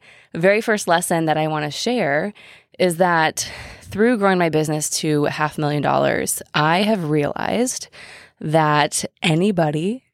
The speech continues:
can do this. <laughs> When I started, or rather, like, really before I started and before I found any true success, before I made any money,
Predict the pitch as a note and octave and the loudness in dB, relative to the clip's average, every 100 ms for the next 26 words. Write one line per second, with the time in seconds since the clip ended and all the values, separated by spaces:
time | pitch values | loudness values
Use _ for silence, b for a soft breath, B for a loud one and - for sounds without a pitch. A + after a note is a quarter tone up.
0 | _ - G#3+ F3+ C#3+ - - F3+ - - | _ 0 2 2 0 -4 -6 -6 -4 -4
1 | - - - F3+ E3 - B B B B | -6 -6 -4 -4 -4 -10 B B B B
2 | B - G3 G3 G3 A3+ A3+ - - G#3+ | B -2 2 2 0 0 -2 -4 -8 -4
3 | - F#3 F3+ D3 D3+ D#3 E3 F3+ F3 E3 | 2 4 4 2 2 0 2 4 4 4
4 | G#3 A3+ G#3 - - - _ - G#3 D#4+ | 2 0 -4 -10 -20 -20 _ -2 2 2
5 | G#3+ D3+ - C3 C3+ F3 - F3+ F3+ F#3+ | 2 -2 -2 0 2 0 0 -2 2 2
6 | F#3+ - D3+ D3+ E3+ D#3+ F3 D#3+ C#3+ - | 0 0 -2 -2 2 2 2 0 0 -2
7 | C#3+ C#3+ C#3 - - D#3+ C#3+ - - - | -2 -4 -6 -10 -4 -2 -2 -2 -2 0
8 | C3 E3 - D#3 - E3 D#3 D3 - D3+ | 0 0 -4 -2 2 2 4 0 0 -2
9 | D3 C#3+ C#3+ D#3 F3 A3+ | -2 -2 -4 -2 -2 -2